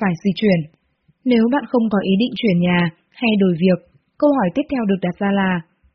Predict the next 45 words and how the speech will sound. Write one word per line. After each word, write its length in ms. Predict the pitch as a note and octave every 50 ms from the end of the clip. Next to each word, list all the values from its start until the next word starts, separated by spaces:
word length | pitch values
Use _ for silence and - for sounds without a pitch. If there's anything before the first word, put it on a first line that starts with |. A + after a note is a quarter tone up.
| _ _
lần 220 | - C4 B3 A3+ G#3
cuối 220 | B3 A#3 G#3+ G#3 A#3+ C4
bạn 120 | C#4 C4+ -
thay 120 | A#3+ A#3
đổi 160 | G#3 G#3+ F#3+ E3+ -
phương 160 | - G#3+ G#3
thức 120 | G3+ C#4+ C4+ -
di 60 | B3 G#3+
chuyển 220 | - - A3 F#3+ F3
là 120 | E3+ E3+ F3 E3
khi 100 | - A#3 A3+ G#3 G3+
nào? 140 | G3 F#3 F3+ E3+ - _ _ _ _ _ _ _ _
Bạn 180 | - G3+ G3+ G3+
đã 100 | F#3+ G#3+ A3
bao 120 | A#3 A#3 G#3+
giờ 100 | G#3+ G#3 F#3 F3+ F3+
thử 100 | G3 F#3 E3+
đi 120 | E3+ G3 G3+ G3+
tuyến 160 | G3+ F#3+ F3 F#3+
đường 180 | A#3 A#3 G3 -
khác 180 | - A#3+ C4 D4 - _ _ _ _ _ _ _
hoặc 140 | - A#3+ A3 - - F#3
di 80 | G3+ G#3+ G3 -
chuyển 180 | - G3 F3 D#3+ - -
sớm, 180 | - G3+ F#3 F#3 C4 - _ _ _
muộn 180 | B3+ A#3+ A3+ - G#3
hơn 180 | A3 G#3+ G#3 G3+
mọi 120 | G3 F#3 - -
khi? 140 | A3+ A3+ A3 A3 G#3 G#3 _ _ _ _ _ _ _ _ _ -
Có 100 | - G3 F#3+
ba 100 | G#3+ A3 G#3+ -
tuyến 160 | G3 F3 F#3+
đường 200 | G#3+ A3+ G#3 F#3+ F#3 E3+
để 60 | E3+ E3 D#3+
di 60 | G3 F#3+ -
chuyển 160 | - F#3 E3+ E3
từ 80 | - E3+
nhà 200 | E3 E3+ E3+ E3+ E3+
tôi 180 | G3 G3 G3 F#3+ F3
đến 120 | F3 E3+ F3 G3
trụ 100 | - B3+ A3+ -
sở 80 | G3+ F3+ E3+
chính 220 | - G#3+ F#3 E3+ F3+ A#3 - - G#3+
ở 20 | F#3 F3 E3 F3+
Darlington, 520 | F#3+ G3 F#3 G3+ G3+ G3 - A3 G3+ G#3